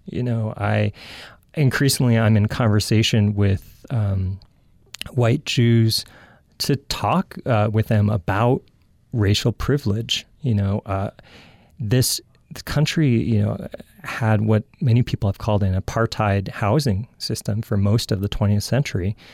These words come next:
where the U S government, through the F H A and the V A, supported home loans for white people and not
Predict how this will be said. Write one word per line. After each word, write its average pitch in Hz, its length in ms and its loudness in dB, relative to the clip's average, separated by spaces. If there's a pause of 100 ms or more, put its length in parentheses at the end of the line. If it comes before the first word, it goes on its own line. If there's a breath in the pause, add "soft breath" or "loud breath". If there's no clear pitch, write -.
(360 loud breath)
where 104 360 2 (400 soft breath)
the 110 100 2
U 117 220 4
S 131 120 2
government, 113 520 2
through 107 260 0
the 104 160 -2
F 113 200 0
H 107 240 0
A 113 280 4
and 101 140 2
the 95 60 -2
V 101 260 0
A, 110 240 2
supported 113 640 -2
home 107 280 2
loans 107 440 0 (100)
for 127 220 0
white 175 240 0
people 117 320 -4 (160)
and 104 180 -2
not 110 220 -2